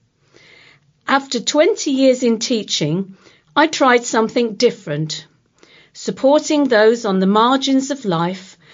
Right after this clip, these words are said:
and I worked in social responsibility for the Portsmouth Diocese of the Church of England, then the Adult Essential Skills Support Agency,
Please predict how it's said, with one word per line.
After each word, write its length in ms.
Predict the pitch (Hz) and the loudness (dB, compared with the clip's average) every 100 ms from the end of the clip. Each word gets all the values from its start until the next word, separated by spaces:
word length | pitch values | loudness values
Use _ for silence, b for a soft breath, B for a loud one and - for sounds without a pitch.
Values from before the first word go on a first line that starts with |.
| B B | B B
and 160 | 202 190 | -4 -2
I 100 | 180 | -2
worked 420 | 190 233 240 - | 2 2 2 -2
in 100 | 190 | -6
social 500 | 196 - 262 269 285 | -4 2 2 2 -2
responsibility 1040 | 269 269 269 262 254 247 277 226 - - 156 | -2 -2 -2 -2 -4 0 0 0 -6 -8 -8
for 160 | - | -6
the 100 | 196 | -8
Portsmouth 720 | - - 233 233 - 269 269 | -6 2 0 0 -2 -2 0
Diocese 560 | - 180 170 - 190 190 | -4 -2 -4 -4 -6 -6
of 160 | - 233 | -12 -8
the 80 | |
Church 480 | 262 - 190 - - | -6 -2 -2 -2 -4
of 80 | 175 | 0
England, 600 | 226 214 160 147 135 - _ _ _ _ B B B B B B | 2 2 -2 -6 -10 -14 _ _ _ _ B B B B B B
then 420 | - 196 233 269 269 | 0 2 2 0 -4
the 160 | 254 - | -6 0
Adult 460 | 226 220 226 220 | -2 0 -2 -2
Essential 500 | 240 - 180 175 214 | -8 -2 -2 -2 -8
Skills 400 | 202 - 185 180 | -8 -6 -4 -4
Support 540 | - 202 302 320 320 185 | -8 -4 0 0 -2 -2
Agency, 800 | 175 170 156 151 - 135 139 | -2 -2 -8 -10 -10 -12 -12